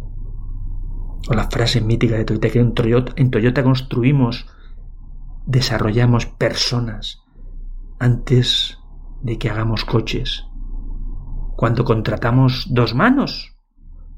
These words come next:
vienen con un cerebro. Tienen que utilizarlo cada santo día. Y cada santo día no es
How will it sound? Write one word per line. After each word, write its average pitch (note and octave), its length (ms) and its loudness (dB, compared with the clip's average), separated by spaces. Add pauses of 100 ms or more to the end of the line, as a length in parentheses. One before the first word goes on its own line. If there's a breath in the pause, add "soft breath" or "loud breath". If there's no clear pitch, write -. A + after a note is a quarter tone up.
(100)
vienen B2+ 440 0
con B2+ 180 2
un C3 140 4
cerebro. C3 800 0 (1040)
Tienen D#3 420 4
que C#3 120 4
utilizarlo B2+ 920 0 (400)
cada B2 340 2
santo A#2 440 -2
día. A#2 360 -4 (2000)
Y A#2+ 80 -10
cada B2 240 -2
santo B2+ 340 -2
día A#2+ 340 -2 (840)
no B2 220 6
es B2 340 2